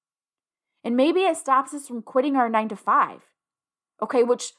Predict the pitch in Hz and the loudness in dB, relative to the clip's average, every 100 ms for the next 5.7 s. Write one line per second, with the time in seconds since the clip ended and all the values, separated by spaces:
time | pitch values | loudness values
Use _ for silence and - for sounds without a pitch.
0 | _ - 247 285 339 330 302 269 226 269 | _ -4 0 0 2 0 2 -2 -2 0
1 | 262 262 254 220 - 247 233 220 262 247 | 4 2 2 -4 -4 -2 -2 -2 -2 -4
2 | 196 175 254 233 247 240 233 202 - 285 | -10 -10 -8 -4 -2 -2 -2 -4 0 0
3 | 214 - _ _ 254 240 - - 277 - | 0 -4 _ _ -2 -2 -4 0 0 0
4 | 277 294 285 254 285 277 - 269 247 262 | -2 0 2 2 2 0 0 0 -2 -4
5 | - 247 240 185 226 - | 0 0 0 -8 -6 -8